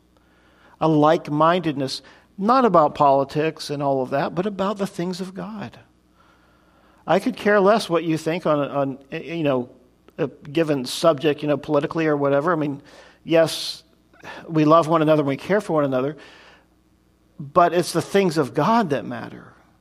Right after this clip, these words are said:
right? And, and even if we have divergent or polar opposite views on something, we can still have fellowship. And I think that's one of the things that's happened these last two or three years in the church is churches have become polarized, and there's churches over here that are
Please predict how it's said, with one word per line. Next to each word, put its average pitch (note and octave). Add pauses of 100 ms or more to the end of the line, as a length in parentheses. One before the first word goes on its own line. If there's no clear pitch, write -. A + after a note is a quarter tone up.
(800)
right? D3
And, D3+
and D3
even E3
if F3
we F3
have D#3
divergent D#3+
or C#3
polar F3
opposite D#3+
views F3+
on D3
something, D3 (680)
we F#3
can A#3
still G3
have D#3
fellowship. C3+ (1120)
And F3+
I G3
think A#3
that's A3
one G#3+
of G#3
the G3
things G3
that's F3+
happened E3+
these D#3+
last D#3+
two E3
or F3+
three F3
years G3
in D#3
the C#3
church -
is D3 (420)
churches A3
have F#3
become D#3+
polarized, E3
and F3
there's E3
churches F#3
over F3+
here F3+
that E3+
are C#3+